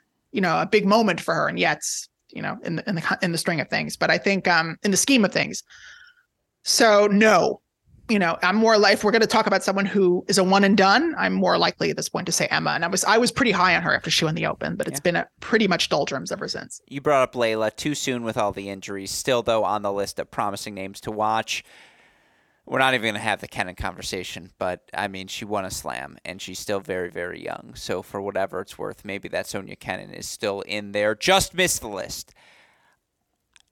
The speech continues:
Speaker 2: Are we sure Bencic isn't gonna win a slam?
Speaker 1: Again, she's one of those players where you look at, we just think, "Oh, there's, but there's something wrong with you." <laughs> You know, like, not in a,
Speaker 2: <laughs> Sure.
Speaker 1: not in a bad way, but just someone who is,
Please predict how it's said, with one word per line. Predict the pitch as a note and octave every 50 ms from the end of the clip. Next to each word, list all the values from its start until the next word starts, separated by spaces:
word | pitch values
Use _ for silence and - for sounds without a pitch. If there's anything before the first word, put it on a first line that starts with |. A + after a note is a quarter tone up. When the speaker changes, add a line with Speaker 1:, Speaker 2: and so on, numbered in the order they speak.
| _ _ _ _ -
Speaker 2:
Are | G#3+ A3
we | C4 A#3
sure | - - D4 D4+ E4
Bencic | E4 - D#4 D4 D4 - - D#4 C#4+ - -
isn't | C#4 A#3+ C4+ C4+ A#3
gonna | C4+ C4+ C4+
win | C4 C4 B3+
a | B3+
slam? | - - B3 B3+ B3+ B3+ C4 C4 - - _ _ _ _ _ _ _ _ _ _ _ _ _ _ _ _ _ _ _ _ _ _ _ _ _ _ _ _ _ _ _ _ _ _ _ _ _ -
Speaker 1:
Again, | A3+ C#4 B3 G#3+
she's | F#3+ - C#4 A#3+
one | C#4+ D#4
of | C#4+ C4+
those | B3+ A#3 -
players | - A#3+ A3+ G#3+ G3+ G#3
where | G#3+
you | F#3+ F#3+
look | G3 G#3+ G#3 G#3+
at, | E3+ B2+
we | C3 D#3+
just | E3 E3 - -
think, | F#3 E3 -
"Oh, | G#3
there's, | F#3+ F#3 E3+ E3 - - - _ _ _
but | - -
there's | - F#3 -
something | A3+ G#3 F#3+ F3
wrong | F3+ F#3+ G3+ G#3
with | - - -
you." | D3+ - - -
<laughs> | A3
You | - D4+ -
know, | F#4+ E4 -
like, | E4 D4+ C#4
not | C#4+ C#4+ D4
in | C4 B3+ A#3+
a, | A3 C#4
Speaker 2:
<laughs> | F#3 E4 D#4+ B3+
Sure. | D4 D4+
Speaker 1:
not | D4
in | - D4
a | C4+
bad | A3 D4 D4+ D#4 D4+ D4
way, | C4+ C4
but | F#3+ -
just | - A3+ G#3 -
someone | C4 A#3+ A3+ A3
who | A3 G#3+ G#3+ G#3
is, | G3 F#3+ G3 -